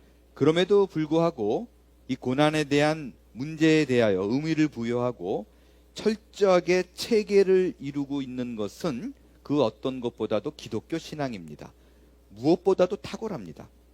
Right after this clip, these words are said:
이것으로 이뤄낸 기독교의 문화나 세계관은 그 다른 어떤 철학이나 여타 다른 종교와는 비교할 수가 없습니다. 간단한 비교를 해도요,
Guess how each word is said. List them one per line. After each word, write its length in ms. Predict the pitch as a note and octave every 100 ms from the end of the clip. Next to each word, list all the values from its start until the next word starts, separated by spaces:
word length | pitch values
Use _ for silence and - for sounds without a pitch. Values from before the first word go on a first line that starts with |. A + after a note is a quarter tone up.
| _ _ _ _ _ -
이것으로 420 | A2+ E3+ - G3+
이뤄낸 680 | F3+ E3 F3 E3 A2+ C#3+ B3+ _ - - -
기독교의 640 | C#3 D3 - - D3 D3+
문화나 600 | B2 B2 E3 E3+ A#2 F#2
세계관은 760 | E2 - D#3 D3+ C#3 B2 A2+ G#3+ _ _ _ _ _ _ _ -
그 120 | C3
다른 260 | C3 B2+ C#3+
어떤 300 | A#2 C#3+ C#3+
철학이나 640 | - - F#3+ D#3+ C3 F#2+ D#2 _ _ _ -
여타 260 | G2 -
다른 360 | B2+ - G#2 B2
종교와는 760 | - A2 A#2 A2+ A2 G2+ C3+ A3+ - _ _ _
비교할 440 | - A2+ A#2+ A#2
수가 260 | G#2 G2 A#2
없습니다. 500 | G#2+ - E2+ C2+ C#3+ - _ _ _ _ _ _ _ _
간단한 440 | - A2+ A2+ D#3 F3
비교를 320 | C#3+ C#3+ C#3
해도요, 440 | D3+ D3+ A2+ G2+